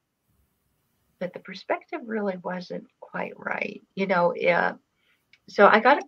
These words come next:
I got compliments on that painting. And I remember one of my Chinese professor complimented me and said it was very nice, but very, uh, accurate on the faces. And I said, "Yeah, but I didn't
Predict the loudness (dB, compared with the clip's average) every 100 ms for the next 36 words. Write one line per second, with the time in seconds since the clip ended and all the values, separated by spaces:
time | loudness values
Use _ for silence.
0 | 2 4 2 0 -4 -6 -4 -2 -2 -2
1 | -4 -4 -6 -10 -14 -12 -6 -2 -2 -4
2 | _ _ _ _ _ -2 -2 0 -2 -2
3 | 0 2 0 -2 -4 -4 -8 _ -10 -8
4 | -6 -6 -6 -6 -8 -10 -4 -2 -2 -6
5 | -4 -4 -4 -4 -4 -4 -4 -8 -8 -8
6 | -4 -4 -4 -6 -8 -14 -4 -2 -2 0
7 | 0 -2 -6 _ -20 -20 -18 -4 -2 -2
8 | -4 0 2 0 -6 _ _ -4 0 2
9 | 0 0 -2 -2 -4 -4 -4 -6 -4 -4
10 | -6 -6 -10 -6 -4 -6 -6 -8 -8 -12
11 | -10 -8 -8 -8 -10 -12 _ _ _ _
12 | _ -10 -4 -2 -2 -4 -6